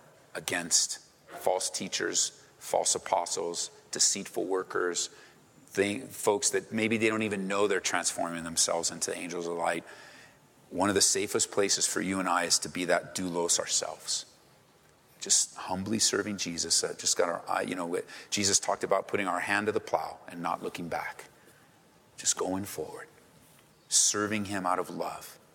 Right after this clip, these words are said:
No greater place of honor, glory, and privilege. And my final warning is a repetition. Be careful who you give your ear to. Be careful who you just take their word without examining their character.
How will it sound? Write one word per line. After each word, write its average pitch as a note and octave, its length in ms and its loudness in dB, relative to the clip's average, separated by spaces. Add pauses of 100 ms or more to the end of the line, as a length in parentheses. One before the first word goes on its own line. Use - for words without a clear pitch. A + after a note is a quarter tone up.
(320)
No G2 200 4
greater A2 300 4
place G#2 340 2
of F2 100 0
honor, G2+ 400 2
glory, G2 340 0
and F#2+ 120 -4
privilege. F2 400 0
And F#2 80 -2
my F2+ 80 2
final G#2 400 2
warning G2+ 420 0
is F#2+ 160 0
a F#2 60 0
repetition. F2+ 640 0 (1040)
Be F2 120 -8
careful G2+ 500 2
who F#2+ 240 -2
you F2+ 180 -4
give F2+ 260 -6
your F2 240 -4
ear F2+ 200 -2
to. - 280 -8 (1000)
Be F2 100 -6
careful G2+ 440 2
who G2+ 100 -6
you F2+ 160 -6
just G2 560 0
take - 420 -6 (380)
their F2+ 140 2
word F2+ 360 0
without F2 300 0
examining F2+ 560 -4
their F#2+ 80 -4
character. F2 500 -4